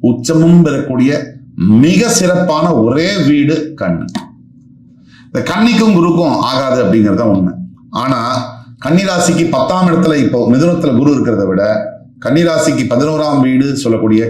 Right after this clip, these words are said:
கடகத்துல குரு இருக்கிறது யோகம். எப்பவுமே குரு லாபஸ்தானத்துல இருக்கிறது, தனகாரகன் லாபஸ்தானத்துல உட்கார்றது மிகப்பெரிய யோகம். அந்த வகையில கன்னி ராசிக்கு குரு இருக்கக்கூடிய அந்த வீடு,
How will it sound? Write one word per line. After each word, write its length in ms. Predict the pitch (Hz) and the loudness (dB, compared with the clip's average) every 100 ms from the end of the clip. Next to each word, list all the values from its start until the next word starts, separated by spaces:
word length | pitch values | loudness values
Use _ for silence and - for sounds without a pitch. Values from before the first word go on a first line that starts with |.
| 110 | -4
கடகத்துல 480 | 160 165 - 147 117 | -2 -2 -2 -2 0
குரு 100 | 127 123 | 0 -2
இருக்கிறது 360 | 98 101 95 104 - - - 87 | -4 -2 -4 -4 -8 -12 -6 -2
யோகம். 340 | 87 - - - - - - _ - - _ - 139 | -2 -4 -12 -16 -18 -20 -20 _ -20 -20 _ -8 -2
எப்பவுமே 420 | 147 190 196 214 214 | 0 0 0 0 2
குரு 180 | 160 180 165 - - - - - 117 | 4 2 0 -2 -6 -18 -20 -6 -4
லாபஸ்தானத்துல 680 | 165 185 185 156 147 131 127 | 0 0 0 0 0 0 0
இருக்கிறது, 320 | 120 135 165 - - - 90 | 0 0 -2 -4 -10 -8 -4
தனகாரகன் 680 | 139 156 143 135 139 131 113 | -2 -2 -2 -2 -2 -2 0
லாபஸ்தானத்துல 600 | 131 - 131 123 117 110 | 0 -2 -2 -2 -2 -2
உட்கார்றது 340 | - 160 - 135 98 92 | 0 0 0 -2 -2 -2
மிகப்பெரிய 440 | 107 - 101 98 87 | -2 -4 -4 -2 -4
யோகம். 260 | 78 - - - - - - - | -6 -16 -20 -20 -20 -20 -18 -2
அந்த 100 | 113 123 | 0 0
வகையில 260 | 147 131 113 120 - - - 120 | 0 0 0 -2 -4 -10 -10 -4
கன்னி 220 | 160 190 | -2 0
ராசிக்கு 500 | 170 151 127 104 110 110 - - - - 113 | -2 0 -2 0 0 0 -4 -16 -20 -12 0
குரு 160 | 147 202 185 | 0 2 2
இருக்கக்கூடிய 520 | 170 190 - 175 160 | 0 0 0 2 2
அந்த 100 | 143 127 | 2 2
வீடு, 160 | 160 | 2